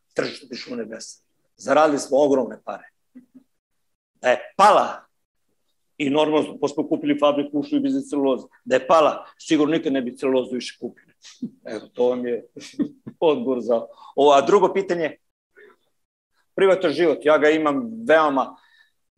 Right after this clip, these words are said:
pa pre sam ga manje imao, sad ga imam dosta. Pre sam ga manje, te naročito, ako vam kažem, šta znam, taj devedesete i početkom dve hiljadite, danas imam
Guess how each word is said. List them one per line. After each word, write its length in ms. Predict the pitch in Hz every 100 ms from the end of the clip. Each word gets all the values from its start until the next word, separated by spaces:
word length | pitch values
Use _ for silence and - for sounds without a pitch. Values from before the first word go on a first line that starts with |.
| _ _ _ -
pa 200 | 190 -
pre 140 | 208 208
sam 220 | 175 147
ga 100 | 135
manje 420 | 135 139 110 -
imao, 180 | - -
sad 240 | - 147 120
ga 60 |
imam 260 | 131 123 110
dosta. 360 | 113 - - -
Pre 120 | - 175
sam 200 | 160 139
ga 100 | 135
manje, 300 | 135 123 -
te 100 | 151
naročito, 560 | 170 175 - 139 127 - 165 -
ako 280 | 160 - 143
vam 120 | 131
kažem, 360 | 151 143 139 123 _ _ _ _
šta 260 | - 143
znam, 340 | 127 123 120 - _ _ _ _ _ _ _
taj 340 | - 147 120 - _
devedesete 1040 | - - 120 135 131 135 139 - - 135
i 160 | 123 -
početkom 600 | 131 - 131 - 120 107
dve 180 | 131 127
hiljadite, 380 | 131 120 117
danas 400 | 123 143 143 135
imam 340 | 151 135 123